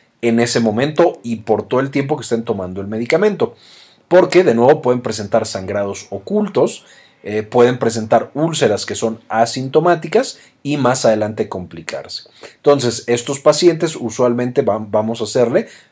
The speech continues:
eh, estudios de sangre oculta en heces de vez en cuando y también vamos a pedirles endoscopías para ver cómo está funcionando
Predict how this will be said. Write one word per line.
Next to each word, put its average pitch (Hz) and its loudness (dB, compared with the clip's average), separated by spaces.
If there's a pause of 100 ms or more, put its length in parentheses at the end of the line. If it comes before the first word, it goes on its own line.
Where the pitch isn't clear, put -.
eh, 101 -6
estudios 117 0
de 101 -4
sangre 107 -6
oculta 98 -6
en 127 -2
heces 156 -2
de 90 -4
vez 87 -8
en 104 -12
cuando 156 0 (300)
y 135 -2
también 117 0
vamos 107 -4
a 104 -2
pedirles 104 -6
endoscopías 95 -6 (200)
para 95 -2
ver 101 -4
cómo 117 -2
está 117 -2
funcionando 110 -6